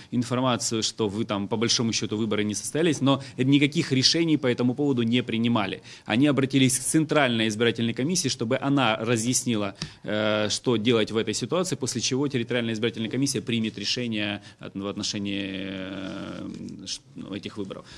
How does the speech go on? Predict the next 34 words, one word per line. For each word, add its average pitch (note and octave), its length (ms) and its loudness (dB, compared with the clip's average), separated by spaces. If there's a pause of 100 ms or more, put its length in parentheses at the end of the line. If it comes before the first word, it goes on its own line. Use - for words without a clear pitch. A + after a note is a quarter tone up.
Но D#3+ 160 4
в C3+ 80 4
любом F#3 280 4
случае D3 420 2
это C3+ 160 2
компетенция B2 540 -2
Верховной A2+ 360 -2
Рады A2 240 0
Украины, C#3+ 320 -2
то A2+ 80 -4
есть G#2 140 -4
мы G#2+ 100 -4
ждём, G#2 380 -2 (520)
э, - 100 -14
по G#2+ 120 -2
большому A2 320 2
ща-, A2+ 140 0
э, G#2+ 600 2
счёту A#2+ 280 0
решения A2+ 320 2
Верховной G#2+ 1120 0
Рады B2+ 640 2
для G#2+ 120 -2
того, A2+ 120 -2
чтобы A2 240 -4
понять, A2+ 580 -2
что A2+ 200 -6
дальше G#2+ 260 -2
будет G#2 220 -6
происходить G#2 580 -6
в G2 220 -8
Мариуполе, B2 520 -2
в G#2+ 60 -8
Красноармейске. G#2 1000 -6